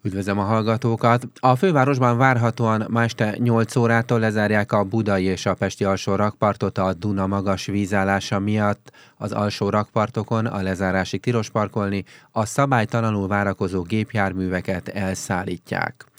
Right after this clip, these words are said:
Tart a gázvezeték javítása az Alkotás utcában kifelé a Nagyenyed utcánál, ezért lezárták a külső sávot.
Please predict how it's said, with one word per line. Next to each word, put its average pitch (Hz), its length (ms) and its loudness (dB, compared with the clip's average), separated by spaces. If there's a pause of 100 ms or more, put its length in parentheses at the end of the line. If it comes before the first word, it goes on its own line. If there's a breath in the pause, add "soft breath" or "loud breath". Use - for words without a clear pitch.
(440 soft breath)
Tart 151 220 0
a 147 80 0
gázvezeték 131 640 0
javítása 123 520 0
az 120 120 -2
Alkotás 123 560 0
utcában 104 440 -2
kifelé 104 440 -2
a 95 120 0
Nagyenyed 95 480 -2
utcánál, 101 440 -2
ezért 95 260 -2
lezárták 101 540 -2
a 90 100 0
külső 101 540 -2
sávot. 104 540 0